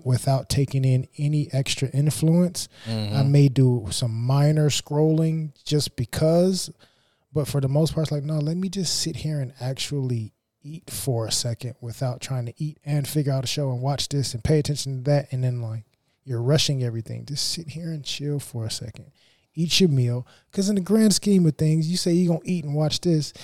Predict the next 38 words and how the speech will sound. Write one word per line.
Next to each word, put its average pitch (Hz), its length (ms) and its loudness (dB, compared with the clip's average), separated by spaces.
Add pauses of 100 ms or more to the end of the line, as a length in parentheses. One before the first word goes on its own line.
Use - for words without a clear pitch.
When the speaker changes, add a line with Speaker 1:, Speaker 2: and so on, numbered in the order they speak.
(260)
Speaker 1:
It 311 140 4
ain't 302 180 6
gonna 156 100 6
take 190 240 6
me 170 140 6
but 127 140 2
five 147 280 4
minutes 156 280 4
to 127 100 -4
finish 131 320 0
whatever 131 260 2
the 123 80 -8
fuck 127 260 -6
I'm 123 140 -6
eating. 131 280 -4
So 131 120 -2
Speaker 2:
Yep. 147 100 4
Speaker 1:
it 180 40 4
ain't 190 140 4
no 143 120 8
point 135 300 2
in 127 120 -8
me 131 80 0
trying 127 240 0
to 117 40 -6
figure 131 220 0
something 131 300 -2
out. 135 100 -6
Just 151 200 -4
sit 208 220 -2
here 185 220 -2
and 151 120 -4
take 135 220 -6
a 143 40 -8
breath, 120 540 -2
take 120 220 -8
a 120 40 -10
beat. 113 400 -6